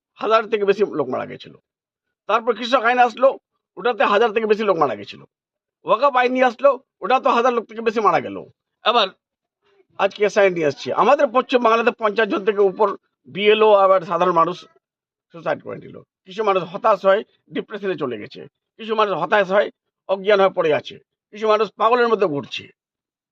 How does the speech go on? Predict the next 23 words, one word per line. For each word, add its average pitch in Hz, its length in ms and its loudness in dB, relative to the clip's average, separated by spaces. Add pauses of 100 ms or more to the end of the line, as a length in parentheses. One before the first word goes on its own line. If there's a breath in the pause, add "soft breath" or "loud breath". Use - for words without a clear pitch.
(920)
এটার 277 280 2
জন্য 294 240 4
কি 254 100 2
আমরা 208 240 2
ভো-, 143 200 -4
লোক 208 200 4
ভোট 202 300 2
দেয় 226 220 2
সুখ - 260 -8
পাওয়ার 160 260 4
জন্য, 110 360 -10 (340)
লোক 220 180 0
ভোট 208 280 0
দেয় 254 300 0 (340)
আরাম 226 320 -2
পাওয়ার 190 200 4
জন্য, 113 300 -8 (220)
লোক 240 180 0
ভোট 226 260 0
দেয় 269 300 2 (600)
বেনিফিট 294 340 -2
পাওয়ার 220 260 0
জন্য, 147 380 -8